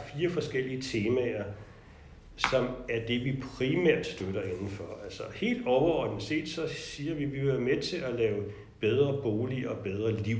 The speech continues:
i Danmark. Det er sådan meget overordnet og meget idealistisk. Inden for det, så har vi et tema, der hedder sunde og funktionelle boliger. Vi har et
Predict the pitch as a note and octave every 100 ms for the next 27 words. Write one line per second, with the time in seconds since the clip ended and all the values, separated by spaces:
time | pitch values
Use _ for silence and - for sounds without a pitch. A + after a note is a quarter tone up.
0 | A2 G2 D#2 F2 F#2 - A#2+ B2 G#2 F#2+
1 | F2+ - - - - F#2+ A2+ A#2+ A#2 A2
2 | G#2 F#2+ F#2+ - F#2 F#2+ F#2 E2+ G2 G2
3 | - - G3 F3+ G#3+ - - - - -
4 | - - - - - - C#3+ F#3+ G#3 -
5 | B2+ G#2 A2 - - - - - D#3+ D3
6 | D3+ D3 C#3+ C3+ - A#2+ A2 B2+ - G#2+
7 | A2 G#2 G2 - - - - C#3+ D3+ -
8 | - A2 G#2+ G#2+ G#2 - - - E2+ E2+
9 | - - - - - - - - - -
10 | - - - - - C#3+ C#3+ C#3 C3